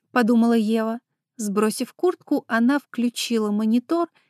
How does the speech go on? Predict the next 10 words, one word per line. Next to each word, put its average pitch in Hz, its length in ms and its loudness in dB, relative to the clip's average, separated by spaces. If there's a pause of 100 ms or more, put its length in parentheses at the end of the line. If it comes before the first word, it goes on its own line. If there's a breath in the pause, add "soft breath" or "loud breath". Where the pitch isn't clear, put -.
(180)
и 233 120 -4
через - 380 -4
пять 240 300 -2
тягостных 214 640 -4
минут 220 300 -2
скрежета 302 640 -2
информация 262 1040 0
появилась 233 640 -2
на 220 140 0
экране. 185 520 -6